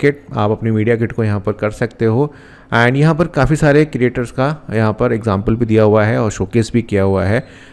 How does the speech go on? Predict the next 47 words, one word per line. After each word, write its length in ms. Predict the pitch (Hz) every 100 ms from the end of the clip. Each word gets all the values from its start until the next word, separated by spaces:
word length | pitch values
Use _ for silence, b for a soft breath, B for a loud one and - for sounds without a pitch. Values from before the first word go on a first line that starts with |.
| -
आप 180 | 117 117
इनके 280 | 135 147 156
वीडियोज़ 340 | 127 127 123
को 100 | 123
जाकर 300 | 107 107 110
भी 80 | 113
देख 200 | 107 -
सकते 300 | 101 - 101
हो 200 | 110 165
कि, 760 | - - - 117 113 110 - B B B B
अ, 60 | 107
किस 240 | - 143
तरह 280 | 135 110 101
से 200 | 98 147 -
आपका 580 | 107 101 - 113 131 - -
जो 280 | 110 104 92
ब्रांड 380 | 101 104 123
है 340 | 107 117 131 -
जिसको 340 | 107 - 113 104
आपने 280 | 98 110
प्रमोट 340 | 101 98 107 -
किया 220 | 120 107
था 320 | 117 120 127 B B 120
वो 80 | 127
किस 260 | 147 139
तरह 280 | 127 110 104
से 260 | - 135 147 - -
वर्क 260 | 104 117 -
करता 280 | 117 123
है। 120 | 117 139
साथ 180 | 120
साथ 160 | 107 123
यहाँ 160 | 123 107
पर 160 | 123 123
एक, 200 | 131 113
अ, 80 |
पीडीएफ़ 480 | 107 120 123 139 -
भी 60 | 131
आपको 240 | 104 110
मिलेगा 460 | 98 98 95 135 B B B B
जिसमें 260 | 120 - 131
आपका 300 | 107 - 135
सारा 360 | - 104 127
एनालिसिस 640 | 107 104 95 - 135 - 107
यहाँ 180 | 98
पर 140 | 95 113
होगा। 380 | 107 80 78